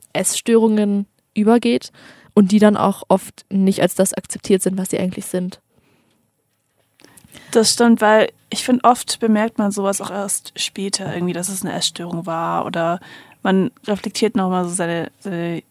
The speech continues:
Speaker 2: Teenagerzeit und denkt sich so, „Okay, das war nicht normal.“ Und ja, so war das bei mir ein bisschen, dass ich halt rückblickend gemerkt hab, dass Sachen nicht cool waren, die ich gemacht hab und dass ich definitiv das niemanden wünschen würde, so ein Verhältnis zu Essen zu haben.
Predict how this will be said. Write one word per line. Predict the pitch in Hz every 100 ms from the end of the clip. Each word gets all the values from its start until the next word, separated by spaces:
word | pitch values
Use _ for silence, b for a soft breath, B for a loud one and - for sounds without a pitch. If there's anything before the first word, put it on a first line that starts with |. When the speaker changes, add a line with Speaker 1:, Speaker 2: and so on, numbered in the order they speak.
| - _ _ _
Speaker 2:
Teenagerzeit | - 196 190 185 180 - 170 170
und | 175
denkt | 165 175
sich | 190 180
so, | 165
„Okay, | - 175 160 B B B B -
das | 214 -
war | 208
nicht | 208
normal.“ | 208 196 190 190 196 196
Und | - 175 - - - -
ja, | 160 165 170 185
so | 254 226
war | 226
das | 208
bei | 180
mir | 185 185
ein |
bisschen, | 180 180 -
dass | 175 170
ich | -
halt | 175 - 202
rückblickend | 202 208 185 180 - -
gemerkt | 175 165 170 -
hab, | 165
dass | 180 - - b b b b _
Sachen | - 185 185
nicht | 180 - -
cool | 196
waren, | 202 190
die | 202
ich | -
gemacht | 202 208 -
hab | 214 214 - -
und | 190 180 180 - b b b b b -
dass | 170 180
ich | 180 - - _ _ -
definitiv | 190 180 185 175 180
das | 170 -
niemanden | 180 170 170 165
wünschen | 170 - 196
würde, | 170 160 160
so | 165
ein | 170
Verhältnis | 160 156 160 -
zu | -
Essen | 165 160
zu | - 160
haben. | 147 151 160